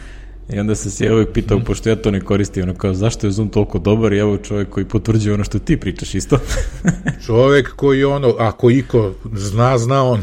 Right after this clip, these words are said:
Speaker 2: <laughs> znaš, pošto mu je to posao. Alex Lindsay, onaj iz Mac, Mac Break Weekly, mada ja to ne gledam, ali vidim da nije on više toliko često gost, nema vremena, ili nije u dobrim odnosima s ovim Leo, ne znam šta
Speaker 1: Možda.
Speaker 2: se događa.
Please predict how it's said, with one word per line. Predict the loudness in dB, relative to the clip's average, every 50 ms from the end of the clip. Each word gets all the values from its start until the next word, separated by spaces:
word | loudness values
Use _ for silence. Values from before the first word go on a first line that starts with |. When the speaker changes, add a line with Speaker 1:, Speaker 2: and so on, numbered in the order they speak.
| -2 -2
Speaker 2:
<laughs> | -2 -2
znaš, | 2 2 2 2 2 0 -2
pošto | 0 0 0 0 0 -4 -2 0
mu | 4 4
je | 2 2
to | 2 0 0 0 0 -6 -16 -18 -18 -18 -18 -18 -18 -18 -18 -4
posao. | 0 2 4 4 2 2 -4 -6 -6 -6 -16 -20 _
Alex | -2 0 2 4 4 2 2 -2 0
Lindsay, | 0 0 0 0 -2 -4 -4
onaj | -4 -4 -4 -4 -4 -4 -6
iz | -6 -8 -8 -8 -6
Mac, | -4 -2 -2 -2 -2 -4 -10 -10 -12 -12 -12 -12 -12 -8
Mac | -4 -2 -2 -2 -2
Break | 0 2 0 0 2
Weekly, | 0 -4 -4 -2 0 -2 0
mada | 0 0 -2 -2 -4 -4 -4 -8 -8 -2 0
ja | 0 0
to | 0 0 -2
ne | 0 0 0
gledam, | 0 0 0 0 -2 -2
ali | -2 0
vidim | 0 0 -2 -2 -2 -2
da | -4 -4
nije | -2 -4 -4 -2 -2 0
on | 0 0 -2
više | -2 -4 -4 -6 -10 -6
toliko | -4 -4 -4 -4 -4 -8
često | -4 -4 -6 -6 -4 -8 -8
gost, | -6 -6 -6 -8 -6 -8
nema | -6 -6 -6 -6
vremena, | -6 -6 -6 -4 -6 -6 -6 -6 -8 -10 _ _ _ _ _ _ _ _ _ _ _
ili | -2 0 2 2 2 2
nije | 2 2 2 4 2
u | 2 0 0
dobrim | 0 0 0 0 -2 -4 -2 -4
odnosima | -6 -4 -6 -8 -8 -8 -10 -10 -10 -12
s | -10 -10
ovim | -8 -8 -8 -8 -10 -12 -14 -12 -10
Leo, | -6 -6 -4 -4 -4
ne | -6 -6 -6 -4 -4 -4
znam | -6 -10 -14 -16
šta | -18 -16 -8 -4 -4
Speaker 1:
Možda. | -2 0 0 -2
Speaker 2:
se | -2 -2
događa. | -8 -8 -6 -6 -6 -6 -8 -10